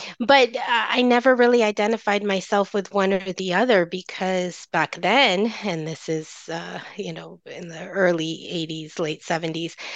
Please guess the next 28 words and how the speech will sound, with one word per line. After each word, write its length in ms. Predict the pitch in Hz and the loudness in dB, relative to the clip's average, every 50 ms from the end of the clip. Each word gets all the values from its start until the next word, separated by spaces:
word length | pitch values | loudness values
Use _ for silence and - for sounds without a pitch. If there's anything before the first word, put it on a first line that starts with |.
| - - - - _ - | -14 -14 -16 -20 _ -12
w-, 300 | 254 247 233 - 190 156 160 | -12 -12 -10 -10 -12 -10 -8
I, 540 | 185 196 196 190 185 202 202 196 202 220 | -8 -8 -6 -4 -2 0 0 0 0 -2
we 240 | 226 208 185 202 196 | -4 -2 -2 -2 0
were 360 | 190 190 214 214 214 226 214 - _ _ _ _ _ - 190 180 - | 2 2 4 6 6 4 4 0 _ _ _ _ _ -18 -14 -4 0
just 240 | - 202 185 - | 2 2 2 2
considered 640 | - 233 214 196 - 202 185 190 190 185 170 185 180 | 4 4 4 4 4 4 4 6 4 4 2 0 2
dirty 400 | 180 170 165 160 151 - 160 156 | 4 4 4 4 2 -2 -4 -4
Jews. 560 | 156 151 139 117 113 131 135 - - - - - - - - - | -4 -4 -6 -8 -8 -10 -12 -12 -14 -14 -12 -12 -12 -12 -10 -6
And 140 | 196 170 160 | -4 -2 -2
I 100 | 156 156 | -2 -4
say 260 | - - - 180 175 | -2 0 0 0 2
dirty 320 | 170 190 190 185 190 190 | 4 2 2 2 2 0
Jew 240 | 180 - 240 254 240 | 0 2 4 4 4
because 340 | 190 175 - - 180 170 165 | 4 2 2 2 0 0 2
that 180 | 180 170 165 | 2 2 2
was 140 | 151 180 170 | 2 -2 -2
the 120 | 175 175 175 | -2 -2 0
name 460 | 170 160 160 156 160 160 160 165 165 - _ - | 0 0 0 0 0 -2 -4 -6 -10 -12 _ -8
that, 160 | 165 156 - 151 139 - - - - - _ 160 | -6 -6 -6 -8 -14 -16 -16 -18 -18 -18 _ -14
you 140 | 151 170 170 | -10 -8 -8
know, 160 | 165 139 147 | -6 -6 -8
proverbially 720 | - _ - 214 175 - 170 160 151 165 160 156 156 151 127 | -8 _ 0 0 2 4 4 2 4 2 2 2 0 0 0
everyone 400 | 170 165 160 160 156 151 151 151 | 0 0 2 2 2 2 2 0
would 160 | 156 147 - | -2 -2 -4
call 460 | - - 175 156 139 139 139 143 151 - - - | 0 4 4 6 6 4 2 0 -2 -6 -10 -8
a, 220 | - 180 160 156 165 - | -4 0 0 0 0 0
a 140 | 175 170 | -2 -4
Žid. 560 | 151 135 143 151 165 156 131 117 98 147 - | -4 -2 0 2 2 2 0 -2 -6 -10 -14